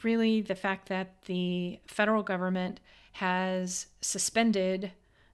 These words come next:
uh, anti-bias training. There were two announcements this week where the E P A is postponing a speaker series on racism after the White House order. There's also, uh, two national labs here in the Northern California area that have stopped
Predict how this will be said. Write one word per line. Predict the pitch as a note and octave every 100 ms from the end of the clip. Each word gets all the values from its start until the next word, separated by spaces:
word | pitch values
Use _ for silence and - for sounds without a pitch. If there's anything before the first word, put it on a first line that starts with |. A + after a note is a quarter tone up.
| -
uh, | G3 -
anti-bias | G3+ F#3+ F#3+ F#3 F3+ F3+
training. | - F3 E3
There | F3+ F3
were | F3
two | - G3+
announcements | F#3+ F#3+ F#3+ F#3+ F#3
this | - G3 F#3 -
week | G3+ F#3 -
where | F#3+ F#3
the | F3+ F3+ G#3
E |
P | F#3 - F#3+
A | F#3 F3+
is | F3 -
postponing | - F#3+ - G3+ F#3 F3+
a | F3+
speaker | - F#3+ F#3+
series | F3 F#3+ F#3 F3+
on | F3+
racism | F3 F3+ F3+ F#3 F#3 F3+ E3+
after | - F3+ -
the | F#3 F3+
White | F3+ E3+
House | F3 F#3 -
order. | G3 F#3 E3+ F#3+ - - - _
There's | F3+ E3+
also, | G3 F3+ G3 F3+ F3+ F3+
uh, | F3+ F3+
two | - A3
national | G3+ F#3+ - F#3
labs | F3+ F3+ F#3 E3+
here | - F#3+ F3+ F3+
in | B3+ F#3+ F3+ F#3
the | F3 F3
Northern | F3 F3 F3 F3+
California | - F3+ E3+ G3 G3 F#3+
area | B3+ F3 E3+ E3+ E3+ F3+
that | F#3+
have | F#3 E3+ E3+ F3+
stopped | - - F3 -